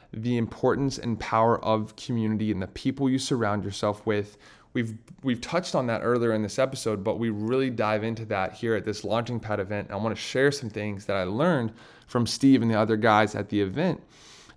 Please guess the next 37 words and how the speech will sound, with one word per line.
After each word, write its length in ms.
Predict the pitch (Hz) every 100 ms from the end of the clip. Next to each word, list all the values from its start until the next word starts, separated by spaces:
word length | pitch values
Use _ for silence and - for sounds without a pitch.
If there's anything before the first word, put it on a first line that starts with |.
| -
And 120 | 127
the 80 | 117
second 680 | - - - 190 180 117
big 180 | 107 117
thing 320 | - 110 110
that 80 | 110
I 120 | 107
learned 360 | 101 101 104 104
and 140 | 95
that 60 | 90
we 80 | 104
really 440 | 104 113 147 139
touched 360 | - 123 - 127
on 200 | 104 104
is 220 | - 107
the 100 | 110
power 640 | - - 135 123 123 120 120 - - _ _ _
of 460 | 117 113 101 98 - _ _ _ 110 104
discipline 680 | 120 110 - - - - 101 - _ _ _ - _ -
and 260 | 117 107
what 160 | 117 147
it 100 | 123
looks 480 | 120 120 127 - -
like 360 | 92 92 - - _ _ - _
to 120 | -
truly 600 | 113 - - 202 196 180
be 200 | 143 131
disciplined 960 | 110 113 185 190 - 123 127 110 107 104
in 220 | 117 120
your 140 | 110
life 540 | 98 101 101 156 175 - _ _ _ _ -
and 120 | 123
the 120 | 120
impacts 480 | 98 139 139 120 -
that 240 | 120 110 110
can 100 | 95
have. 560 | 98 117 104 - -